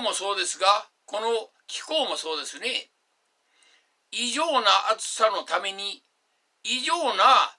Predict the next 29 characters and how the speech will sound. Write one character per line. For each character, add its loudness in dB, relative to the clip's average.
海 4
水 -4
や 8
川 6
の 0
水 -6
が 4
蒸 -6
発 -6
す -6
る -6
わ 0
け -8
な -6
ん -10
で -20
す -20
ね。 -6
こ -2
う 2
い -4
う -6
ね、 -4
異 -12
常 -4
な 2
暑 2
さ 2
で、 -2